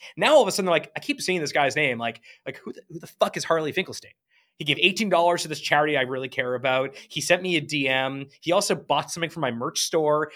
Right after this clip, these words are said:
He bought, like, three t-shirts and left a really nice comment, a nice review." You can create something that is, number one, very lightweight, very inexpensive, that can give you a ridiculous amount of reach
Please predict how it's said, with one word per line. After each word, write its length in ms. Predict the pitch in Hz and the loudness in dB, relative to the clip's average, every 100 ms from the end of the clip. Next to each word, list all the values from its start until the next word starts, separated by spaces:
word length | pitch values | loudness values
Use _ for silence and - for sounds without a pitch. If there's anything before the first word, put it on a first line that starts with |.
| - | -6
He 80 | 135 | 0
bought, 140 | 147 | 2
like, 200 | 135 - | 0 -6
three 200 | 135 147 | -8 -6
t-shirts 560 | 147 147 147 151 151 147 | -2 -2 0 0 -2 -4
and 120 | 113 - | -12 -4
left 160 | 151 147 | -2 -2
a 40 | |
really 220 | 127 135 143 | -4 -2 0
nice 220 | 131 - | 0 -2
comment, 420 | - 127 135 131 | -2 -2 0 -2
a 40 | |
nice 220 | 117 123 - | -2 -4 -4
review." 500 | 120 107 117 127 127 - - _ _ _ - | -6 -6 -6 -6 -10 -18 -20 _ _ _ -12
You 240 | 156 226 | -6 -4
can 200 | - 277 | -4 -6
create 440 | - - 160 196 - | -6 -6 -2 -2 -2
something 380 | 151 120 131 | -6 -4 -6
that 120 | 123 120 | -4 -4
is, 180 | 117 - | -6 -4
number 220 | 151 180 | -2 0
one, 320 | 147 143 117 - _ _ _ _ _ _ _ _ - | 0 -2 -2 -10 _ _ _ _ _ _ _ _ -4
very 260 | 139 196 | 0 0
lightweight, 520 | 185 151 135 113 113 _ _ | 2 0 0 -4 -4 _ _
very 300 | - 151 180 | 0 2 2
inexpensive, 640 | 180 165 - 120 110 120 113 - - | 0 -2 -4 -6 -6 -8 -12 -16 -2
that 120 | 139 | -2
can 160 | 143 127 | -2 -6
give 160 | 131 | -6
you 220 | 120 117 113 _ | -4 -6 -6 _
a 100 | 147 | -2
ridiculous 880 | 139 139 127 - 180 - 175 170 - | 0 -4 -8 -6 -6 -4 -4 -2 -2
amount 300 | 151 127 120 | -2 -2 -2
of 220 | 113 104 | -4 -8
reach 320 | 113 160 - | -12 -8 -8